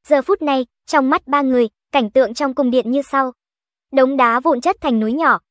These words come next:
đang chia năm xẻ bảy trên bệ đá, cùng với Phương Trần luống cuống tay chân mặc quần áo. Phương Trần mặc quần áo, bọn họ mặc kệ. Bây giờ trong mắt bọn họ chỉ có thể nhìn thấy một đống đá vụn.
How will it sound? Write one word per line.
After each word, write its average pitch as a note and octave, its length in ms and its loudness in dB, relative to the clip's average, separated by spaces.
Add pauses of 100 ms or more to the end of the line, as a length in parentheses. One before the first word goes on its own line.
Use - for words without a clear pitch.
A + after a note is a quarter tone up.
đang D4+ 220 0
chia E4 160 -2
năm D4 220 0
xẻ A#3+ 200 -2
bảy A3 180 -2
trên B3+ 220 -2
bệ B3 100 2
đá, G#3 280 -2 (220)
cùng C4 180 2
với A3 180 0
Phương D4 200 -4
Trần G#3+ 240 -2
luống A3+ 220 -4
cuống A#3+ 240 0
tay C#4 180 0
chân B3+ 220 -2
mặc A#3+ 160 -4
quần A3 160 -4
áo. G3 280 -6 (680)
Phương D#4+ 220 0
Trần B3+ 240 0
mặc A#3 160 0
quần A#3 160 -2
áo, G#3+ 280 -4 (180)
bọn C#4 180 2
họ B3+ 160 0
mặc A#3 240 -8
kệ. B3+ 180 -4 (360)
Bây D4+ 180 6
giờ C4 220 0
trong B3+ 220 -2
mắt E4+ 200 -2
bọn B3+ 180 2
họ A#3+ 180 0
chỉ A#3 160 -6
có B3 120 -4
thể D#4 140 0
nhìn G#3 200 -4
thấy G#3+ 200 -4
một C4+ 180 0
đống G#3+ 180 -2
đá A#3 140 0
vụn. D4 180 0